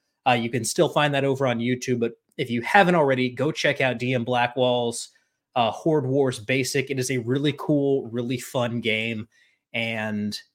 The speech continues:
uh, I really appreciate you guys not just supporting me, but supporting my guests. And before we bring on the man of the hour, I want to remind everyone to like, share, and subscribe if you enjoy what we are doing here.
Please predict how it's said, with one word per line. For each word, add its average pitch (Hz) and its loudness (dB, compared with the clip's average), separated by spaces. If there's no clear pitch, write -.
uh, 104 -4
I 123 -2
really 139 0
appreciate 135 0
you 131 -2
guys 123 0
not 254 0
just 233 2
supporting 143 4
me, 131 2
but 123 -4
supporting 139 0
my 113 -2
guests. - -12
And 120 -2
before 185 8
we 175 12
bring 156 4
on 147 0
the 135 0
man 135 2
of 131 -2
the 127 2
hour, 127 2
I - -20
want 139 -2
to 139 -2
remind 135 0
everyone 131 2
to 127 -4
like, 120 0
share, 123 0
and 113 -6
subscribe 123 -2
if 117 -6
you 120 -2
enjoy 117 -2
what 117 -2
we 120 -4
are 107 -4
doing 101 -8
here. 87 -14